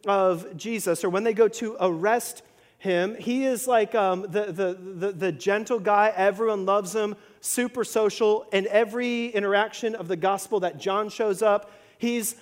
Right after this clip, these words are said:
with somebody else. Uh, when he is with Jesus at the very end, he's the one that they grab his robe. He literally is so desperate to abandon Jesus, he leaves his robe and runs naked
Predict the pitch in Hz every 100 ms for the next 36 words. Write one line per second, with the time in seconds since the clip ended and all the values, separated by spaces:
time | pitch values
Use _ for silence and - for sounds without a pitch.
0 | _ - 214 226 - 233 214 214 208 190
1 | 196 214 214 208 - - - - 240 214
2 | 220 233 220 240 233 185 185 247 247 175
3 | 214 247 - 240 226 196 160 156 214 220
4 | 220 226 226 208 226 240 226 - - 240
5 | 269 - 233 196 233 233 240 240 202 214
6 | 202 190 165 165 220 247 196 208 180 190
7 | 208 240 240 - - - 262 302 262 226
8 | 254 262 240 196 - - 226 254 196 143
9 | 233 226 - - 175 160 - - - 233
10 | 208 165 196 208 247 240 233 180 180 233
11 | 202 190 160 165 - - _ 233 226 196
12 | 202 247 277 - 254 180 185 196 190 175
13 | 196 185 202 196 170 175 185 226 226 262
14 | 254 254